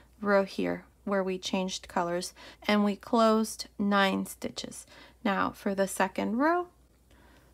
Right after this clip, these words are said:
we're going to purl. So the first stitch we are going to slip, and then we're going to purl each one of these stitches for a total of fifteen.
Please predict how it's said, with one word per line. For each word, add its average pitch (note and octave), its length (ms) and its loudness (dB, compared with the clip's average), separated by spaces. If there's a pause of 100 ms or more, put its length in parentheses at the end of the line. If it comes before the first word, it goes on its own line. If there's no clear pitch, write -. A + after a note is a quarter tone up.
(420)
we're A3+ 180 2
going G3 400 2
to - 180 -2
purl. - 720 2 (880)
So F#3+ 340 -2
the G3 120 -4
first G#3+ 360 2
stitch B3+ 360 0
we G#3+ 300 0
are G3 160 0
going F#3 400 -2
to - 160 -10
slip, - 520 -2 (920)
and A3+ 240 4
then G3+ 220 2
we're A#3 100 4
going G3 440 2
to - 160 -8
purl F#3 840 0 (840)
each G#3 340 -4
one F#3+ 320 2
of F#3 80 -2
these F3+ 220 -8
stitches - 720 -6 (1800)
for - 340 -2
a F#3 140 -2
total G3+ 500 0
of F#3+ 160 -2
fifteen. - 680 -6